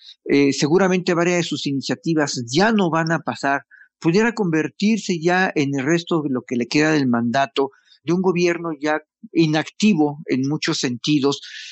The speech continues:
y también estaría prefigurando una mayor fuerza por parte de los republicanos, mm, eh, con miras a las elecciones del veinticuatro, y por qué no, dependiendo si ganan,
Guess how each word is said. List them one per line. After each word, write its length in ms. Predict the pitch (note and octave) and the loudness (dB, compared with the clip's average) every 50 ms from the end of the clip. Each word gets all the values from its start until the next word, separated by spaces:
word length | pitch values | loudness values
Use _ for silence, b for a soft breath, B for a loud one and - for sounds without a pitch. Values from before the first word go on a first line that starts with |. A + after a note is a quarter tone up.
| B B | B B
y 160 | - F3+ E3+ | 0 0 2
también 300 | - F3 E3 F3 A3+ A#3+ | 2 2 2 4 4 4
estaría 420 | C4+ B3 - - G3+ F#3+ G3+ A3 A3 | 4 2 2 0 2 2 2 2 2
prefigurando 960 | - A3+ F#3+ E3+ F3 - D#3+ C#3+ C3 C#3 C#3+ D3+ E3+ G3 A3+ A3+ G#3 E3+ E3 | 2 0 0 0 0 -2 -4 -2 0 0 0 2 2 2 0 0 0 0 -2
una 440 | D#3+ D3 E3 F3 F#3 G3 G3 F#3 F3+ | 0 0 0 0 0 0 0 -2 -2
mayor 420 | E3 D3+ C#3+ C3+ C#3+ E3 F3 F3 | -2 -4 -4 -2 -2 -2 -2 -2
fuerza 640 | - - - E3 F#3+ G#3 G#3 F#3 - E3 D3+ C#3+ B2+ _ _ _ _ _ _ _ _ | -4 -4 -2 0 0 0 0 -2 -4 -4 -4 -4 -4 _ _ _ _ _ _ _ _
por 180 | - D3 C3+ - | -4 -4 -2 -2
parte 320 | - F3 F3+ F3 - F3+ | -2 -2 -2 0 0 0
de 160 | E3 D#3+ D3 | 0 0 0
los 160 | C#3 C3+ B2+ - | -2 -4 -4 -6
republicanos, 880 | C#3 G#2+ - C3 B2+ C3 C3 - - D#3 D3+ D3 D3 D3+ D3 - - - | -6 -6 -4 -2 -2 -2 -2 0 0 0 0 2 0 0 0 -2 -4 -4
mm, 260 | - B2+ B2+ B2 - - | -2 -2 0 0 0 0
eh, 240 | B2+ B2 B2 A#2+ A#2 | 0 2 0 0 0
con 180 | - C3 C3 | 0 0 2
miras 320 | C#3+ D#3 E3+ E3 D#3+ D#3+ - | 4 4 4 2 2 0 0
a 60 | C#3+ | 0
las 200 | C3 B2+ - - | 0 0 0 0
elecciones 640 | B2 A#2+ A#2+ - - - D3+ D3 D3 D3 D3 C3 A#2+ | 0 0 0 -2 0 2 2 2 2 2 0 -2 0
del 160 | B2+ B2 A#2+ | 0 0 2
veinticuatro, 760 | A2+ B2 A#2+ A2+ - C3 - - D3+ D3 C#3+ - D3 D3 C#3 B B B B B _ _ | 2 2 0 0 -2 -4 -2 0 0 0 0 0 -2 -2 -2 B B B B B _ _
y 180 | - D3+ D3+ | 0 0 2
por 220 | - C#3+ - - - | 2 0 0 0 2
qué 160 | - G#3 A3 | 0 2 2
no, 360 | G3+ F#3+ G3 G#3 A3 A3 - _ | 2 2 2 0 0 -2 -6 _
dependiendo 920 | - B2+ B2+ C3+ - - C3+ C#3 C3+ D#3+ E3 E3 E3 F3 E3+ D3+ B2+ - _ _ _ _ _ | -10 -8 -8 -8 -6 -8 -6 -4 -2 -2 -2 0 2 2 2 0 0 -6 _ _ _ _ _
si 200 | - - C3+ C3 | -10 -6 -4 -2
ganan, 460 | C3 D3+ D#3 D#3 D#3 D#3+ D#3+ D#3 - | 0 0 0 0 -2 -4 -4 -6 -8